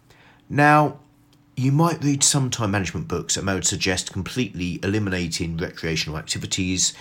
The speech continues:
eliminating, um, leisure time in front of a T V, um, going out, socialising and so on. I think that is madness. You need to make sure that you maintain a, a work-life balance. You need to maintain your family relationships, your,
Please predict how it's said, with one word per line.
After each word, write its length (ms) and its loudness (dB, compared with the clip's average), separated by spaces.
eliminating, 880 -2
um, 520 -8
leisure 340 2
time 320 -2
in 100 -4
front 200 -8
of 80 -14
a 40 -12
T 360 0
V, 600 -2
um, 280 -10
going 240 -4
out, 160 -4
socialising 560 0
and 100 -4
so 140 -4
on. 100 -8
I 120 2
think 220 -4
that 160 -6
is 120 -8
madness. 720 -2
You 160 -2
need 240 2
to 140 -2
make 200 -2
sure 180 -2
that 100 -6
you 100 -8
maintain 580 -4
a, 200 -6
a 80 -4
work-life 640 -2
balance. 400 -2
You 60 -8
need 120 -2
to 100 -4
maintain 720 -4
your 560 0
family 440 0
relationships, 720 0
your, 100 -8